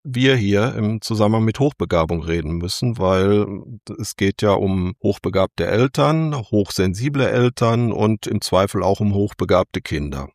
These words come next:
Wobei Hochbegabung da gar nicht so das Kriterium ist. Dann hast du, Anja, dich gemeldet und hast gesagt, ja, lass uns mal reden.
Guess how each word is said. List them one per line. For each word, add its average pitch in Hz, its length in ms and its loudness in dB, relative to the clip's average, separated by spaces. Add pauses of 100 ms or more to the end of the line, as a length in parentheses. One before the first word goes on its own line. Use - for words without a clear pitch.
(120)
Wobei 80 400 -6
Hochbegabung 87 720 -2
da 82 400 -4
gar 82 160 0
nicht 82 160 -2
so 90 100 -4
das 82 220 -4
Kriterium 71 680 -8
ist. 78 240 -14 (340)
Dann 117 200 4
hast 110 240 0
du, 120 140 0
Anja, 160 280 2
dich 131 200 -2
gemeldet 123 400 4
und 165 100 0
hast 160 220 0
gesagt, 143 260 -2
ja, 151 100 2
lass 135 200 2
uns 139 160 -4
mal 131 140 -2
reden. 82 420 -8